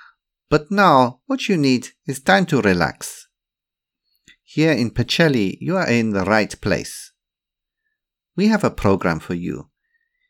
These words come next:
In the morning, a little exercise, followed by the special vitamin breakfast we have developed. That will help to restore your strength."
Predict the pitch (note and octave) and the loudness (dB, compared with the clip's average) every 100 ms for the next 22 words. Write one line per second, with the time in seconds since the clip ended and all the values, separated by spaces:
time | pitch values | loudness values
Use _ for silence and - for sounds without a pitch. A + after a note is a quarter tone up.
0 | _ A2 F#2 F2+ C3 G3 G3 G3 G3 - | _ -8 -4 -2 0 0 -2 -6 -10 -10
1 | G#2 F#2+ - - D#3+ F3 F#3 F3 F3 E3 | -6 -6 -6 -2 -2 -2 -6 -2 2 2
2 | D#3 D#3 - _ _ _ _ _ - A2 | 2 -2 -10 _ _ _ _ _ -2 2
3 | F#2+ F#2 G2 F#2 F2+ - G2 - F2 E2+ | 2 2 2 0 -2 -2 -4 -2 -8 -6
4 | F2+ C#3+ - G#2 E2 D#2+ D#2+ - - - | 0 2 2 -4 -4 -4 -6 -8 -14 -16
5 | - _ - A#2 B2+ F#2 F2+ F2 - - | -20 _ -6 -2 -2 -4 -4 -4 -6 -12
6 | - _ _ _ _ _ - F#2 D3+ D#3 | -20 _ _ _ _ _ -2 4 4 2
7 | G#2 G2 F2+ - F#2+ D#2+ - F#2+ D#2+ D2 | -4 -2 -2 -2 -6 -6 -6 -4 -4 -6
8 | - - E2 - - - | -10 -8 -8 -8 -14 -20